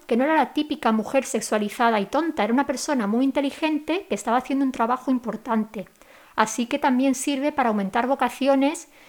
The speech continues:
y parecer que las mujeres podemos hacer otra cosa que los roles habituales de género que salían en documentos anteriores. Una de las invitadas al videoforum, Sara Gómez, de la Politécnica, tiene un proyecto dedicado exactamente a esto, fomentar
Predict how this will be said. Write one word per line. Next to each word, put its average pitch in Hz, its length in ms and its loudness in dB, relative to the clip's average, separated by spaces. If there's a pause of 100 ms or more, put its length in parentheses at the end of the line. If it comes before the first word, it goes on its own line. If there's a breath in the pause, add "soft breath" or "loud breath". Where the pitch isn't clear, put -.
(400 loud breath)
y 226 120 0
parecer 220 600 -2
que 294 80 0
las 269 160 2
mujeres 269 380 2
podemos 233 400 0
hacer 269 340 -4
otra 240 320 -4
cosa 269 360 0
que 240 100 0
los 202 140 2
roles 226 280 0
habituales 208 500 0
de 208 80 -2
género 233 400 0
que 240 80 -6
salían 196 460 -4
en 196 340 -6 (720 loud breath)
documentos 214 500 -2
anteriores. 196 600 -2 (380 loud breath)
Una 277 240 2
de 302 80 6
las 302 180 2
invitadas 269 560 2
al 233 120 4
videoforum, 302 600 0
Sara 233 320 0
Gómez, 285 380 2
de 240 100 -2
la 202 200 0 (160)
Politécnica, 302 760 0 (520 loud breath)
tiene 254 160 2
un 277 80 4
proyecto 285 520 0
dedicado 277 440 0
exactamente 214 680 -2
a 185 80 0
esto, 185 280 -6
fomentar 214 640 0